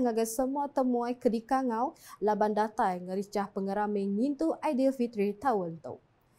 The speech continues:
Ia megak bisik nyuak ke tempat ngagai temuan khas ke datai. Bermacam bangsa pemakai dinah ngagai bala ke datai bak pengeraminya.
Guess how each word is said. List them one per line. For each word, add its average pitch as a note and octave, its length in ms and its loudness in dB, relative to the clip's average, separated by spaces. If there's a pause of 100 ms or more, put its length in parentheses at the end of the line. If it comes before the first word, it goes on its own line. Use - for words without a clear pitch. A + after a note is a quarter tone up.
(340)
Ia G#3 160 6
megak G#3+ 400 4
bisik G#3 320 2
nyuak G3+ 240 2
ke G3+ 80 -4
tempat G3+ 320 -2
ngagai F#3+ 400 0
temuan G#3+ 400 -2
khas G3 320 -4
ke C4+ 160 2
datai. E3 560 -4 (720)
Bermacam B3+ 640 6
bangsa C#4+ 320 8
pemakai C4 720 4
dinah B3+ 480 2
ngagai G#3+ 320 0
bala A3+ 400 2
ke A#3 160 -2
datai A3 480 0
bak F3+ 320 2
pengeraminya. G#3+ 720 2